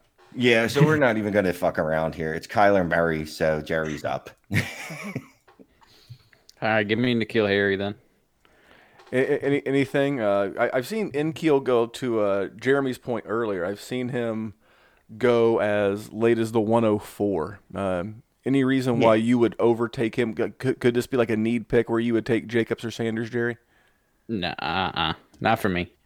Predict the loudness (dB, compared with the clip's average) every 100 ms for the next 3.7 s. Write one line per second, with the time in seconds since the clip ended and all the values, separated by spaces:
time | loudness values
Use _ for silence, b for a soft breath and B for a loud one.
0 | 0 4 4 2 -4 _ -4 0 4 4
1 | 4 0 -6 _ 0 0 2 -2 -2 -2
2 | 0 4 4 4 -4 -2 -2 -2 -2 -2
3 | 2 2 2 4 4 2